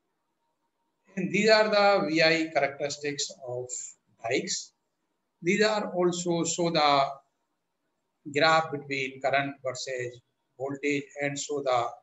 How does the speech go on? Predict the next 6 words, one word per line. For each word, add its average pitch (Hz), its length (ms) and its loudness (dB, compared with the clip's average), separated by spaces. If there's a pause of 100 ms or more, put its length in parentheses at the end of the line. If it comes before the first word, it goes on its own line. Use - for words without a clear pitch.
(400)
on 202 320 4
state 135 560 2
for 127 340 -4 (240)
positive 170 520 2 (200)
half 131 220 2
cycle 123 500 -4